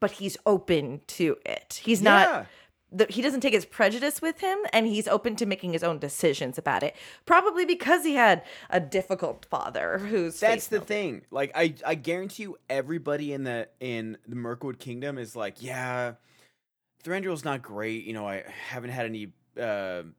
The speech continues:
Speaker 2: paid time off in forever, but his kid, his kid is awesome.
Speaker 1: He's gonna save us.
Speaker 2: He's gonna, next in line." And so
Speaker 1: <laughs>
Speaker 2: just, like, like, Legolas is just a pure soul, and I love him.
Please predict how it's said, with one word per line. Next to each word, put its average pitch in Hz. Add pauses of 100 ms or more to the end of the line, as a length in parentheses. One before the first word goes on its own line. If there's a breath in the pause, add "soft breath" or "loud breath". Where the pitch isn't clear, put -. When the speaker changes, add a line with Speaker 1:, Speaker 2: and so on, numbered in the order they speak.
Speaker 2:
paid 113
time 117
off 110
in 110
forever, 107
but 135
his 127
kid, 147 (640)
his 127
kid 143
is 95
awesome. 85
Speaker 1:
He's -
gonna 170
save 151
us. -
Speaker 2:
He's 143
gonna, 147 (180)
next 151
in 139
line." 98
And 151
so 185
Speaker 1:
<laughs> -
Speaker 2:
just, -
like, 170 (540 soft breath)
like, 170
Legolas 240
is 165
just 151
a 123
pure 120
soul, 101
and 120
I 117
love 120
him. 120